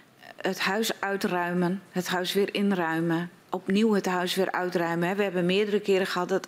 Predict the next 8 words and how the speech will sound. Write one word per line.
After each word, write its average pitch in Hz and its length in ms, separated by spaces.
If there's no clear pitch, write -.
alles 220 400
binnenin 180 460
geverfd 180 500
en 175 200
gesausd 170 520
en 170 200
hersteld 220 440
moest. 180 400